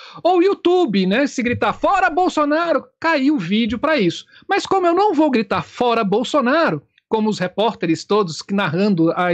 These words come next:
questão, a, o que acon-, o fato que ocorreu com a Carol Solberg, que ela ficou ameaçada de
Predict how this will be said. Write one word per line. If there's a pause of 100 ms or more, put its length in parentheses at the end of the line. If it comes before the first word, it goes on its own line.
(160)
questão, (380)
a,
o
que
acon-,
o
fato
que
ocorreu
com
a (340)
Carol
Solberg,
que
ela
ficou
ameaçada
de